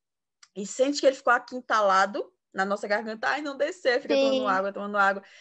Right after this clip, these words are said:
Speaker 1: Mas o comprimido desceu, gente. Mesmo que ele não desça, ele se dissolve muito rapidamente, em alguns segundos.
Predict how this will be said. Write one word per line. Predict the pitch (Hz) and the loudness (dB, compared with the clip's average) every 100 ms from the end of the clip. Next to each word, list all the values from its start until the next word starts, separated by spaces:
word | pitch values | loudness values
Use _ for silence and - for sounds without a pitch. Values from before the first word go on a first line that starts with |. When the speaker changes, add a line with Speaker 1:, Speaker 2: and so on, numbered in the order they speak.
| - | -2
Speaker 1:
Mas | 269 302 | 2 2
o | 311 | 2
comprimido | 311 311 285 285 | -2 -2 -4 -4
desceu, | 254 302 381 359 269 302 | 4 2 2 2 2 2
gente. | 240 196 220 | -4 -8 -6
Mesmo | 254 339 | -4 -4
que | 339 | -4
ele | 294 | -4
não | 285 247 | -4 -2
desça, | 226 - 262 | -4 -2 -2
ele | 226 | -4
se | 254 240 | -8 -16
dissolve | 254 - 226 240 | -16 0 0 0
muito | 233 254 294 | -8 -8 -4
rapidamente, | 269 240 262 240 214 | -4 -2 -6 -6 -6
em | 226 | -6
alguns | 208 226 | -6 -12
segundos. | 277 233 208 175 185 | -12 -10 -10 -10 -12